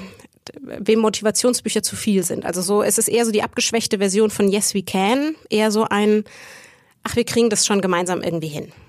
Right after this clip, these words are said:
Und das ist, ist auch mein Weg und deswegen gefällt mir das so gut.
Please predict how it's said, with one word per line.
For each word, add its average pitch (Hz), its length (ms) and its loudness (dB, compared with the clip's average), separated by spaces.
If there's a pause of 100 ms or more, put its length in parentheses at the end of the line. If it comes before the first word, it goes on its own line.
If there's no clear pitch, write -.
(360)
Und 196 120 -2
das 214 100 2
ist, - 300 0 (300)
ist - 240 0
auch - 160 0
mein 180 260 2
Weg 175 180 -2
und 170 120 -4
deswegen - 240 -4
gefällt - 260 -8
mir - 80 -10
das - 140 -6
so - 80 -8
gut. - 260 -14